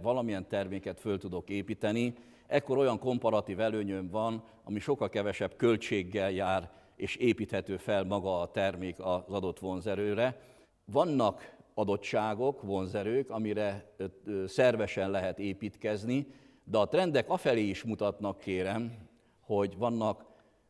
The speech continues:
a környezettől abszolút idegen, mesterséges vonzerőre felépített, ö, attrakciók. Én szeretem elkülöníteni a vonzerőt és az attrakció fogalmát egy picit,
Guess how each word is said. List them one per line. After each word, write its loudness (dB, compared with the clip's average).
a -6
környezettől 2
abszolút -4
idegen, -6
mesterséges -8
vonzerőre -2
felépített, -6
ö, -6
attrakciók. -2
Én -14
szeretem 0
elkülöníteni -4
a -6
vonzerőt -6
és -12
az -6
attrakció -6
fogalmát -6
egy -8
picit, -6